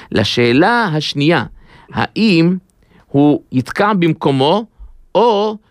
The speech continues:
שילך לתיבה כדי לתקוע שם? אז מבחינת הפסק,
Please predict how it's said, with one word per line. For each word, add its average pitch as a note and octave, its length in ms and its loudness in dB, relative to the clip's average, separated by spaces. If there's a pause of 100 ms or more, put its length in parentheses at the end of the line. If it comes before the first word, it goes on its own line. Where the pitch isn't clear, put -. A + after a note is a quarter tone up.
שילך E3+ 420 -2
לתיבה E3+ 480 0 (100)
כדי F3+ 400 0 (120)
לתקוע D3+ 480 0
שם? A2+ 280 -4 (1200)
אז G3 160 -8
מבחינת A#3+ 540 -2
הפסק, E3 680 0